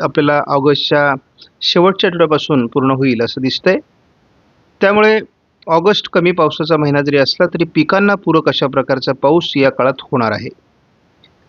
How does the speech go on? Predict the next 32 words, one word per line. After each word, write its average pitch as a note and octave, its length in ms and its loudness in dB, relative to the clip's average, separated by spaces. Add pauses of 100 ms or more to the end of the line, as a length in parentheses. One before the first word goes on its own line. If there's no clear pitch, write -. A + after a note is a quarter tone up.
(160)
पश्चिमी B3 340 2
वाऱ्यांचा G#3+ 420 2
प्रभाव F3 340 0
साधारण E3 360 -2
पंधरा D3+ 260 0
ऑगस्टपर्यंत C#3+ 560 0
असतो C#3 320 -2
आणि D3 240 2
तो D3 120 2
मग C#3 160 0 (100)
कमी D#3 220 2
झाला D3 300 2 (440)
की E3 100 0
वारे D3 260 2
फिरतात F3+ 520 0
आणि C#3+ 280 0
पुन्हा D#3+ 380 -2
एकदा D3+ 220 0
चांगलं C#3+ 360 0
पावसाळी C#3 380 0
वातावरण D3 460 2
उर्वरित D#3+ 440 2
महाराष्ट्रासाठी C#3 800 -2 (540)
कोकणाव्यतिरिक्त D#3+ 720 0 (100)
तयार C#3 180 2
होतं. D#3+ 220 -4 (580)
नारळी F3 300 2
पौर्णिमेनंतर G#3 760 0
पावसाचं D3+ 500 -2
वातावरण C#3+ 380 0
बदलण्याचा E3 680 0
एक D#3 160 0